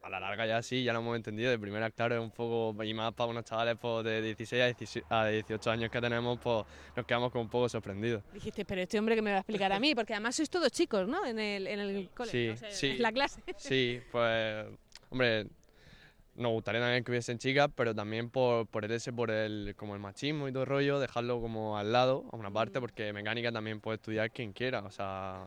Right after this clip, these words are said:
Speaker 1: eso quien lo comprenda y lo entienda lo puede estudiar. A lo mejor hay más chicos que nos gustan más por el tema de las motos y todo eso, que eso es normal, no es nada, pero también nos gustaría que hubiesen más chicas, y esto es un llamamiento a todas aquellas mujeres que quieran estudiarlo, que no,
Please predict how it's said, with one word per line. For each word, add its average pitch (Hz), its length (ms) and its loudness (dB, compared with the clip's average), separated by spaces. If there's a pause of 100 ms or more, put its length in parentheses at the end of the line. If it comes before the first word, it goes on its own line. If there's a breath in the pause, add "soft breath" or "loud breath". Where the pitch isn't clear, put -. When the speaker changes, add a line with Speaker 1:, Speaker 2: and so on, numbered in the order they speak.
Speaker 1:
eso 113 440 -2
quien 107 140 -4
lo 107 100 -2
comprenda 117 480 0
y 117 60 2
lo 113 80 0
entienda 117 340 -2
lo 131 80 0
puede 127 160 2
estudiar. 107 340 -2 (420 loud breath)
A 101 80 -6
lo 101 80 -4
mejor 110 180 -2
hay 113 60 0
más 113 160 -2
chicos 120 200 0
que 117 80 -6
nos 113 120 -2
gustan 113 280 -2
más 113 300 0
por 107 220 -4
el 101 260 -4
tema 107 240 -4
de 104 60 0
las 98 100 -4
motos 147 320 0
y 131 40 -4
todo 127 140 -2
eso, 143 240 -2
que 123 60 -4
eso 104 140 -8
es 104 60 -8
normal, 117 460 -2
no 104 260 -4
es 98 280 -6
nada, 113 340 -2 (840 soft breath)
pero 117 160 0
también 101 220 -6
nos 113 80 -2
gustaría 110 420 2
que 107 180 2
hubiesen 104 320 -4
más 95 140 -12
chicas, 131 300 -6 (180)
y 98 720 -8
esto 107 240 -4
es 110 60 0
un 110 100 -4
llamamiento 110 440 -4
a 110 60 0
todas 107 540 2
aquellas 113 240 -2
mujeres 127 400 6
que 127 140 -2
quieran 120 340 4
estudiarlo, 120 460 2
que 156 100 -2
no, 107 500 -4